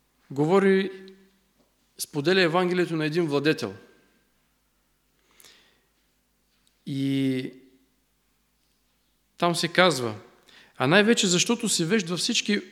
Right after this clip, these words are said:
обреди и разисквания между юдеите, затова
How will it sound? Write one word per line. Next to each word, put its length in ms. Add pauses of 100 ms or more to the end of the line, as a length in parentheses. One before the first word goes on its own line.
(260)
обреди 600 (120)
и 120
разисквания 600
между 240
юдеите, 360
затова 380